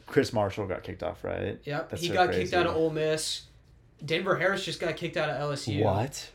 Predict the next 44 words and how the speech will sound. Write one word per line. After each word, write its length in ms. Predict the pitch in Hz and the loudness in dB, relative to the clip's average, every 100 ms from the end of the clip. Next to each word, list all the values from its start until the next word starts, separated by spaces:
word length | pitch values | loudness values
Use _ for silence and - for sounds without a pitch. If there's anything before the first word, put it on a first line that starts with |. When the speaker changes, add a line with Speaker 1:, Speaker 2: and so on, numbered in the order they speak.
| - | -8
Speaker 1:
Really? 480 | 98 120 151 98 80 | 0 4 6 4 -2
Speaker 2:
A 40 | |
few 160 | - 151 | -4 -4
days 280 | 147 147 143 | -2 -2 -4
ago, 180 | 143 131 | -2 -4
it 120 | 127 | -4
came 200 | 139 139 | -6 -6
out 140 | 135 | -6
that 100 | 139 | -8
he 100 | 147 | -8
was 160 | 139 127 | -8 -4
not 200 | 139 139 | -4 -4
on 120 | 135 | -6
the 60 | 123 | -8
team 220 | 139 127 | -8 -6
at 80 | 123 | -6
L 160 | 123 | -6
S 120 | 120 | -8
U. 120 | 127 120 | -6 -2
Speaker 1:
I 120 | 113 | 0
did 160 | 92 | 0
not 220 | 87 90 80 | 0 0 0
know 160 | 95 | 0
that, 260 | 104 80 107 | 2 2 0
'cause 120 | 135 | 2
those 200 | 131 139 | 6 10
were 140 | 147 | 10
our 100 | 110 | 10
two 200 | 104 113 | 8 2
biggest 260 | 98 92 87 | 2 0 0
losses, 460 | 92 95 113 82 85 | 4 4 2 -6 -12
was 160 | - | -10
Chris 260 | - 95 95 | -4 -4 -2
Marshall 380 | 87 90 - 87 | -2 -2 -6 -10
and 100 | 87 | -8
Denver 260 | 82 - | -8 -8
Harris. 400 | 80 78 82 - 143 | -6 -2 -2 -4 -4
Speaker 2:
I 20 | |
think 260 | 180 175 | -4 -4
Ish 360 | 156 156 - - | -6 -6 -6 -8
Harris 520 | 165 165 170 170 - | -4 -2 0 -2 -6
might 240 | 151 151 156 | -4 -4 -4
be 140 | 160 | -4
off 220 | 135 151 | -4 -6